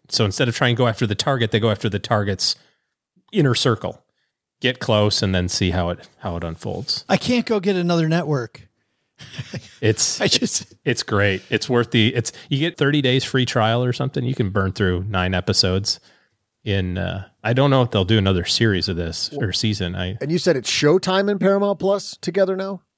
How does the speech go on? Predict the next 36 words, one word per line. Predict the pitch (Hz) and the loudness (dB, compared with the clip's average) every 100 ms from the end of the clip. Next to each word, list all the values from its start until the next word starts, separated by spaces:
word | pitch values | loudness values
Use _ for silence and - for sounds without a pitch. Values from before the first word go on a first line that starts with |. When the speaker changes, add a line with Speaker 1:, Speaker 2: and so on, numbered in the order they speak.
| _ _ | _ _
Speaker 1:
Yeah, | 139 123 113 | 2 2 2
uh, | 143 | 2
just | 117 135 - | 2 2 4
Speaker 3:
Is | 139 | 4
Speaker 1:
under | 120 | 4
Speaker 3:
that | - | 4
Speaker 1:
Paramount | 113 101 92 - | 2 4 2 0
Plus. | 90 80 - - | -4 -2 -6 -10
So | - | -2
you | 127 | -2
can | 113 117 | 0 0
also | 120 - | 0 0
get | 110 101 | -2 -4
Billions. | 90 101 110 | 0 2 6
Speaker 3:
Right. | 139 117 | 6 4
Speaker 1:
You | 113 | 0
can, | 101 95 - | -4 -4 -6
you | 110 | -6
can | 98 | -2
catch | 110 104 | -2 0
up | |
on | 98 87 | -2 0
Billions. | 85 85 110 | -2 -2 -2
Speaker 3:
Well, | 156 - | -4 -6
I, | 147 143 _ 156 | -6 -6 _ 0
well, | 165 | 2
what's | 190 180 | 2 2
the | 185 | 4
other | 196 | 4
one | 165 | 4
we | 135 | 4
just | 123 151 - | 4 2 4
talked | 156 147 | 2 4
about | 127 117 | 2 2
a, | - | 2
a | 117 | -2